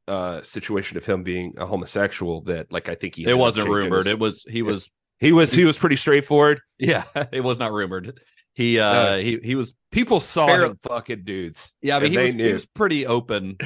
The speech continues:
Speaker 2: about his sexuality. You know, a-, as open as you could be in nineteen twenty
Speaker 1: I was gonna say, 'cause,
Speaker 2: Germany.
Speaker 1: like, everything I read
Speaker 2: <laughs>
Speaker 1: acted like he was kinda, like, still kinda keeping that under wraps a little bit, but,
Speaker 2: Well,
Speaker 1: like,
Speaker 2: but
Speaker 1: it
Speaker 2: among his, like,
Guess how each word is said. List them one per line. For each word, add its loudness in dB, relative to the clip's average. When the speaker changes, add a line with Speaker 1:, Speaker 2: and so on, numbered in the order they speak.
Speaker 2:
about -2
his -4
sexuality. -6
You 0
know, 0
a-, 2
as 2
open 4
as -2
you -6
could 0
be -4
in -6
nineteen -8
twenty 0
Speaker 1:
I 6
was 2
gonna 2
say, 2
'cause, 4
Speaker 2:
Germany. 2
Speaker 1:
like, 0
everything 2
I 2
read 2
Speaker 2:
<laughs> -2
Speaker 1:
acted -8
like -6
he -8
was -6
kinda, -4
like, -4
still -10
kinda -6
keeping -4
that 2
under 0
wraps -2
a -8
little -6
bit, -4
but, -6
Speaker 2:
Well, 4
Speaker 1:
like, -6
Speaker 2:
but 2
Speaker 1:
it 4
Speaker 2:
among 2
his, 0
like, 0